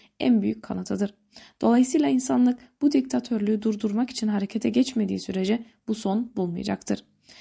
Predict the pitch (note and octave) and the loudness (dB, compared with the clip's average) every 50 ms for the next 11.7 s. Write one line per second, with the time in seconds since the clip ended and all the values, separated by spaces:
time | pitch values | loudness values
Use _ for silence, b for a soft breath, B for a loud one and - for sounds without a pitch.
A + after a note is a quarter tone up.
0 | B B B B - - D4 B3 C4+ B3+ B3+ B3 A#3+ A#3+ B3 B3 B3 A3 B3 B3+ | B B B B 4 6 6 6 6 4 4 4 2 2 2 0 2 2 0 0
1 | B3+ - - A#3+ A#3+ - - G#3+ G3+ - - G3+ F#3+ F#3 - - G3+ F#3+ - - | -2 -2 -4 -6 -4 -4 -6 -6 -6 -4 -4 -4 -4 -4 -6 -6 -8 -6 -6 -6
2 | - G#3 G#3 G3 G3 F#3+ F#3+ - B B B B B B B - A3+ A3+ A3+ - | -2 -2 0 0 0 0 -2 -4 B B B B B B B 0 0 0 2 2
3 | A#3 A#3 A3+ A#3 A#3 A#3+ A#3 A#3 B3+ D4 C#4 C4 A#3+ A#3+ A#3 G#3+ F#3+ F3+ F#3+ G#3+ | 2 2 4 4 2 2 0 2 2 4 4 4 4 4 2 0 0 -2 -4 -6
4 | b b b b - A3 A3 A3 - C#4 D4+ D4+ C#4+ C#4 - C4 C4 B3+ C4 C4 | b b b b -2 -2 -2 0 0 0 0 0 -2 -2 0 2 2 2 2 0
5 | A#3 A3 G#3+ G#3+ G3+ G3 F#3+ F#3+ F#3 F3+ - F#3 G3 - B B B B - - | 0 0 2 2 0 0 -2 -4 -6 -6 -6 -8 -8 -8 B B B B -8 -6
6 | B3 A3+ - - - C#4+ - - C4 A#3+ A#3+ A#3 A3+ A3+ A3+ A3+ G#3+ G3+ G3 G3+ | -6 -6 -2 -2 -2 -2 0 0 2 2 4 2 2 0 0 -2 -2 -2 -2 -2
7 | G3 G3 F#3+ F#3+ F#3 G3 G3+ - - A3+ B3 C#4 C4+ C4+ B3 A#3 A3 G3+ G3 G3+ | -4 -2 -2 -2 -2 -2 -4 -2 -2 0 0 0 0 0 2 2 2 0 0 -4
8 | - G3 F#3 - - F3+ F3 F#3 G3+ G#3 B B B B B B - C4+ C#4+ C#4 | -6 -10 -10 -8 -10 -8 -6 -6 -6 -6 B B B B B B 2 4 4 4
9 | A#3 A#3 A#3 A#3 - A#3 C4 D4 D4 B3+ G3+ G#3+ A3+ A3+ B B B B - - | 4 2 -2 -4 0 2 4 4 4 4 2 0 -2 -2 B B B B -10 -6
10 | - G#3 G#3 G#3 G#3+ D4+ E4+ E4 C#4 B3 B3 A3 G#3+ A#3 A#3 A3+ G#3+ G#3 G3+ G#3+ | -2 -2 0 0 0 2 2 2 4 2 2 0 -2 -4 -2 0 -2 0 2 2
11 | G#3+ G#3 G#3 A#3+ B3+ B3+ - A#3 G#3 G#3+ - G3+ G#3 | 2 2 2 2 0 0 -2 -4 -4 -4 -4 -6 -6